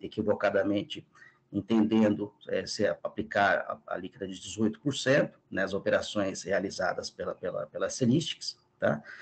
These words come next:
Não observando que os produtos a-, adquiridos pela, pela, pela Selistics, trata-se de, de, de, de, de produtos adquiridos,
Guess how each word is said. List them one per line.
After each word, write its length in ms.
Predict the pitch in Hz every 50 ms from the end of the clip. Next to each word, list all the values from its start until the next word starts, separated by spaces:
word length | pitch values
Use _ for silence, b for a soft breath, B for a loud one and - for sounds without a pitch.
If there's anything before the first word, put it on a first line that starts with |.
| B B B B B B -
Não 160 | 143 165 190
observando 840 | 214 214 - - 214 208 202 175 135 156 170 175 185 196 190 190 170
que 140 | - 165
os 140 | 165 156 160
produtos 520 | - 160 165 147 131 143 147 117 - - 127
a-, 200 | 120 117 - 120
adquiridos 520 | 117 110 110 - 113 107 107 107 110 -
pela, 320 | - - 104 98 101 98
pela, 360 | - - 107 101 95 92 90 -
pela 260 | - - 95 95 95
Selistics, 580 | - - 123 113 120 135 131 - - - 160 -
trata-se 520 | - 143 131 135 139 - 147 135 - 165
de, 180 | 143 131 127 131
de, 240 | 127 - 117 113 110
de, 220 | 110 98 98 - - -
de, 300 | - - 98 92 92 -
de 100 | 101 101
produtos 400 | - 113 104 107 120 135 131 139
adquiridos, 760 | 139 143 165 - - 165 139 147 165 170 - - - -